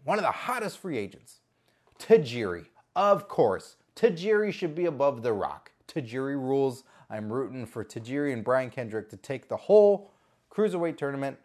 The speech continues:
He rocks. He rules. He should be on a show. Uh, I don't care where, but he needs to be on my T V. And finally, the Great Khali. Yes,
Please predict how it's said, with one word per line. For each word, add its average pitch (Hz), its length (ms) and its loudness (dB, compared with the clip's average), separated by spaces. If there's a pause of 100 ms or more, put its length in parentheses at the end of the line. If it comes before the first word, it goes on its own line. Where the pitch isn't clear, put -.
(280)
He 160 80 -8
rocks. 147 400 4
He 127 60 -8
rules. 131 360 0
He 117 80 -12
should 117 200 -8
be 143 160 2
on 135 160 2
a 110 60 -6
show. 104 360 -2 (400)
Uh, 104 640 -2
I 110 160 -2
don't 123 160 0
care 120 180 0
where, 104 240 2
but 95 200 -6
he 107 100 -10
needs 110 220 -8
to 98 40 -10
be 107 140 -8
on 98 100 -4
my 95 100 -8
T 101 220 -14
V. 147 240 -18 (1400)
And 151 120 -6
finally, 233 560 -2 (1080)
the 139 180 0
Great 135 240 0
Khali. 95 460 -2 (260)
Yes, 208 340 2